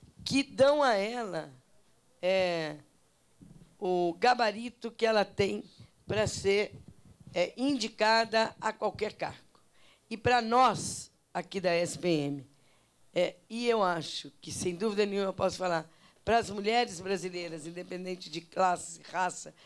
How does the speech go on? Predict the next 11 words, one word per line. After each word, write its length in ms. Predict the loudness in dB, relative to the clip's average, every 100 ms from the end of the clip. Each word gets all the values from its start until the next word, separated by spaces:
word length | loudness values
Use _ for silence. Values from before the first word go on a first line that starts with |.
| -20 _
gênero, 640 | -6 -4 -2 -6 -8 -6 -4
<laughs> 0 |
etnia, 800 | -4 -4 -4 -6 -6 -4 -4 -4 -16 -20 _ -2
é, 80 |
orientação 560 | 0 0 -2 -2 -2 -2
sexual, 920 | -4 -8 -8 -2 2 4 2 0 -8 -20 -20 _ -20 -4
é, 460 | 2 4 4 0 -4 _ _ -20 -20 -20 -12
só 240 | 0 0
temos 380 | 4 4 4 2
a 80 | 2
ganhar, 320 | 2 -2